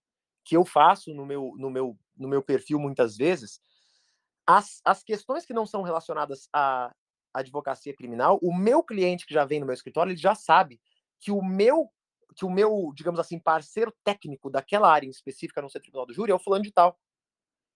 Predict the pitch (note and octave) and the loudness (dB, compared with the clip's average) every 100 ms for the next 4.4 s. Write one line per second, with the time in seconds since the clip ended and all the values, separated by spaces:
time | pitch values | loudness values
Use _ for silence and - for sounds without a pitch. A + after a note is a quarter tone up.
0 | _ - E3 A#3+ C4 - G#3+ B3 C#4 A3+ | _ -12 0 2 4 4 2 2 -4 -4
1 | A3+ A#3 A#3 A3+ G#3+ F#3+ B2 D3+ G#3 G3+ | -6 -4 -2 0 0 -2 -4 -4 -4 -4
2 | D#3+ D#3+ D3+ - C#3+ C#3 - C#3+ F3+ - | -8 -4 -4 -6 -16 -16 -4 0 0 -2
3 | - G3+ F3 G3 G3+ D#3+ E3 D3 - A#2+ | -6 -4 -2 -2 -4 -8 -8 -10 -10 -16
4 | - D#3+ F#3+ C#3 | 0 4 4 0